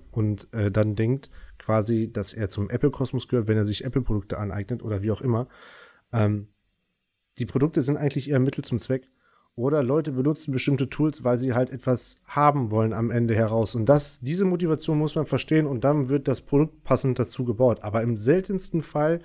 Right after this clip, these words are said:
ist das Produkt eigentlich selber die wirklich krasse Experience. Ich vergleiche das immer gerne mit Videospielen. Ähm,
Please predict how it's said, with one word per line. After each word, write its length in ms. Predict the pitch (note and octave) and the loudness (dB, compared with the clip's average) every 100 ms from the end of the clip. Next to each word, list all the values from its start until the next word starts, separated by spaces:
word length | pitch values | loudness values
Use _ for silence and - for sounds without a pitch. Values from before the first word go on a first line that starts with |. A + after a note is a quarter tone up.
| - - - - _ - | -10 -18 -18 -20 _ 0
ist 360 | C3 B2 - - | 2 2 -2 0
das 420 | A#2+ A2+ - _ - | 2 2 0 _ -14
Produkt 540 | - A2 C#3 F3+ - - | -4 2 4 4 -2 -4
eigentlich 380 | A#2 G#2+ G#2 - | 0 0 -2 -2
selber 280 | C3+ C3+ | 0 0
die 200 | B2 A2+ | -2 -2
wirklich 460 | A#2+ C3 B2+ - - - - - - | -2 -2 -4 -8 -14 -20 -20 -20 -10
krasse 440 | - B2+ - B2+ | -2 0 2 0
Experience. 800 | A#2+ - - B2 A#2 G#2+ G2 - _ _ - | -2 -8 -2 0 2 0 -4 -14 _ _ -14
Ich 140 | A#2 | -6
vergleiche 280 | D3 C#3 D3 | 0 2 2
das 140 | D#3 | 0
immer 120 | D3+ B2+ | 0 0
gerne 160 | C#3 | 0
mit 160 | C#3 A2 | 0 0
Videospielen. 680 | D3+ F3 G2+ - G2 G2 F#2+ - - - - - - - | 0 0 -2 -2 0 0 -2 -10 -20 -20 -20 -20 -20 -6
Ähm, 800 | A2+ A2+ A2+ A2+ A2+ A2+ A2 | -2 0 2 0 0 0 -2